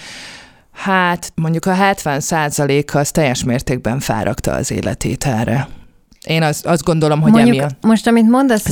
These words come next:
Speaker 2: például tök
Speaker 1: lehetséges.
Speaker 2: érdekes, hogy ott megmaradt. De például én hallottam arról, hogy a Képzőművészeti Egyetemen úgy volt régen a rendszer, hogy, ö, a mestered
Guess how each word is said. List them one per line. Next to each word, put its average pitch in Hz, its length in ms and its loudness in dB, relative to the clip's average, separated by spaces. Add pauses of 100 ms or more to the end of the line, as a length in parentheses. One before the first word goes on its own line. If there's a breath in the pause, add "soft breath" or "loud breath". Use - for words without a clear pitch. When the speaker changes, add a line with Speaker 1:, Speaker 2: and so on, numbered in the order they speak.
Speaker 2:
például - 20 0 (200)
tök 135 80 -2
Speaker 1:
lehetséges. - 160 0
Speaker 2:
érdekes, 202 460 0
hogy 196 120 0
ott 196 120 -2
megmaradt. 185 680 4
De 196 120 6 (280)
például 226 360 4 (120)
én 202 180 4
hallottam 202 560 4
arról, 208 260 4
hogy 214 140 4
a 196 60 4
Képzőművészeti 190 760 2
Egyetemen 233 760 4
úgy 202 200 4
volt 185 260 2
régen 180 280 4
a 170 60 4
rendszer, 214 640 4 (120)
hogy, 202 300 4 (100)
ö, 196 320 4 (140)
a 175 240 2
mestered 208 800 2